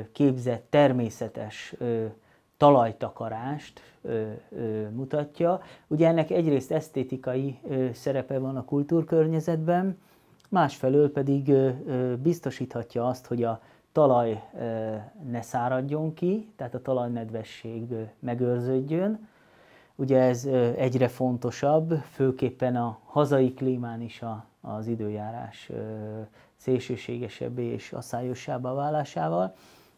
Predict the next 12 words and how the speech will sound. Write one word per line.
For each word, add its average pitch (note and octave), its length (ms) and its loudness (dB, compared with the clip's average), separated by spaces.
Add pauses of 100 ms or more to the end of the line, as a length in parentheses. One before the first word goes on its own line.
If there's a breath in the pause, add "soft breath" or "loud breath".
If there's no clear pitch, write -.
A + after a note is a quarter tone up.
Továbbra C#3+ 440 10
például C3 580 8
a C3 260 4
nem D3+ 220 4
kívánt, A#2+ 560 -2
ö, A#2 200 0 (180)
ö, A2+ 320 0 (560 soft breath)
gyomnövényzet A2+ 840 2
megfékezésére A2+ 1000 -2
is G#2+ 160 -10
alkalmas, A2+ 680 -8
hogyha G#2+ 480 -10